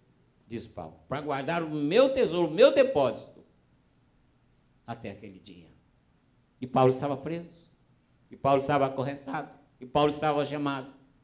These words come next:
e Paulo tinha sofrido açoites. As circunstâncias eram terríveis, mas ele cria no Deus que podia todas as coisas.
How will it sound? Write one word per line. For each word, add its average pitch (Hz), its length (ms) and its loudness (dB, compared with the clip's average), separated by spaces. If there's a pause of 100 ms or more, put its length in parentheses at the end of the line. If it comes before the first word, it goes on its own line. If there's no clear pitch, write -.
(180)
e 151 60 -4
Paulo 165 320 2
tinha 156 200 -4
sofrido 147 840 -2
açoites. - 800 -4 (1900)
As 135 100 -8
circunstâncias 175 560 -4
eram 120 220 -4
terríveis, 104 640 -12 (1400)
mas 107 180 -8
ele 107 460 -4 (880)
cria 110 480 0 (1400)
no 110 140 -6
Deus 90 600 -8 (420)
que - 80 -20
podia 92 340 -10
todas 87 280 -18
as - 160 -18
coisas. - 600 -20